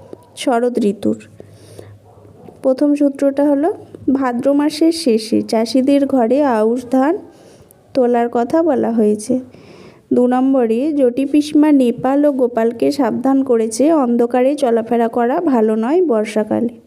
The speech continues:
তিন নম্বরে একদিন রাতের বর্ণনা দিতে গিয়ে লেখক বলেছেন, "রাত্রে বৃষ্টি নামে, হু হু বাদলার হাওয়া সেই সঙ্গে।"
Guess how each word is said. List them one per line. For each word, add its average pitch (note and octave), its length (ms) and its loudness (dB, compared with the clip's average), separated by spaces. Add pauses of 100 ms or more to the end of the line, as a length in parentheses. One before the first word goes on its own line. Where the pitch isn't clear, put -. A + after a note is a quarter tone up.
(1160)
তিন C4+ 240 4
নম্বরে A3 420 0 (1300)
একদিন C4 800 0 (480)
রাতের A3+ 560 0
বর্ণনা A#3 560 -2
দিতে C4+ 320 0
গিয়ে A#3 480 2 (180)
লেখক A#3+ 460 0
বলেছেন, B3+ 720 0 (760)
"রাত্রে A3+ 440 0
বৃষ্টি B3 440 -2
নামে, C4 360 2 (1400)
হু B3+ 200 2
হু C4+ 160 2
বাদলার A3+ 560 0
হাওয়া B3 420 0 (680)
সেই B3 300 0
সঙ্গে।" A3 500 -4